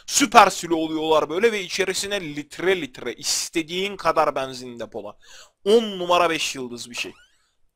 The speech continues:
Baba, stockpile alımı yüzde dört, bir on bin falan, on on beş bin artık ben bayacağım. Yani çünkü en kötü durumda olan benim şu an Ricardo ile birlikte.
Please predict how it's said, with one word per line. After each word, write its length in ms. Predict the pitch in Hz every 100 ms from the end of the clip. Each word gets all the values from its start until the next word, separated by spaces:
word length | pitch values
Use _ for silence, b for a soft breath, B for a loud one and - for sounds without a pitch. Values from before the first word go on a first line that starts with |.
| _
Baba, 180 | 120 160
stockpile 680 | - - 196 - 202 196 175
alımı 380 | 160 151 175 185 _
yüzde 440 | 143 170 160 180 175
dört, 440 | 175 185 - -
bir 40 | 160
on 300 | 185 208 214
bin 120 | 214
falan, 340 | 208 208 208 - _ 160
on 160 | 175
on 220 | 208 208
beş 200 | 214 -
bin 100 | 214
artık 380 | 208 202 202 -
ben 240 | 202 220 208
bayacağım. 440 | 190 175 220 247 b b b b
Yani 100 | 147
çünkü 240 | - 202 220
en 180 | 220 226
kötü 260 | 208 196
durumda 300 | 196 202 196
olan 300 | 208 247 226
benim 240 | 202 180 143
şu 140 | 135
an 140 | 127 120
Ricardo 440 | 131 139 127 123 123
ile 140 | 120
birlikte. 440 | 120 120 - 220